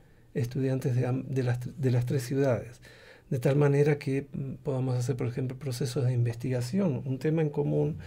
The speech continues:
como, ¿qué ocurre con eso en Medellín? ¿Qué ocurre con eso en Buenos Aires? Y generar documentos sobre eso. Y el sueño,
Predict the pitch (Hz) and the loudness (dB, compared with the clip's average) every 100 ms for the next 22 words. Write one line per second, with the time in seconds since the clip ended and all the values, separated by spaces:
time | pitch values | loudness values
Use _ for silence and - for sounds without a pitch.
0 | - - - 151 147 143 147 - 151 - | -16 -20 -2 2 4 4 0 2 2 4
1 | 151 139 127 131 131 139 131 120 123 131 | 2 2 0 -4 -2 -2 0 0 -2 -2
2 | 123 143 143 143 120 143 131 123 127 123 | -4 -4 -2 -2 -2 -2 -2 -2 -4 -4
3 | 135 131 143 131 123 127 123 123 - 143 | -6 -6 -6 -4 -2 -2 -2 -2 -2 -2
4 | 127 123 - - - - - 123 120 127 | 0 -2 -4 -12 -20 -18 -6 -4 0 2
5 | 131 143 151 139 127 123 151 202 175 120 | 4 2 0 -2 -2 0 2 2 2 -2
6 | 123 113 110 - - - - - - - | -4 -6 -6 -10 -18 -20 -20 -20 -8 4
7 | 190 202 160 135 127 143 147 147 151 151 | 6 6 2 -2 0 8 8 10 6 2